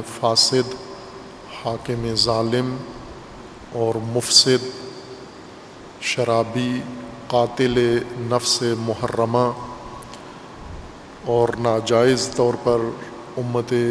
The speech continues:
اسلامیہ کی حکومت پر اور حاکمیت پر مسلط، امام نے اس کے خلاف اقدام کیا، مزاحمت کی اور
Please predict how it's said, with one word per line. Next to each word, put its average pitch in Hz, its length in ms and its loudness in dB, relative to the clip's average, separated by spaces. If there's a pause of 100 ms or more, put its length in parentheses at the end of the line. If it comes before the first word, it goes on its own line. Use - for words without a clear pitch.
(160)
اسلامیہ 117 600 -2
کی 117 160 -2 (220)
حکومت 117 500 -4
پر 120 200 0 (800)
اور 120 120 -2 (120)
حاکمیت 117 600 0
پر 117 140 2 (100)
مسلط، 117 600 2 (1300)
امام 135 320 4
نے 147 100 0
اس 135 180 2
کے 147 200 0
خلاف 123 400 0 (960)
اقدام 123 480 2
کیا، 120 240 0 (760)
مزاحمت 117 720 0
کی 123 220 -2 (920)
اور 113 180 2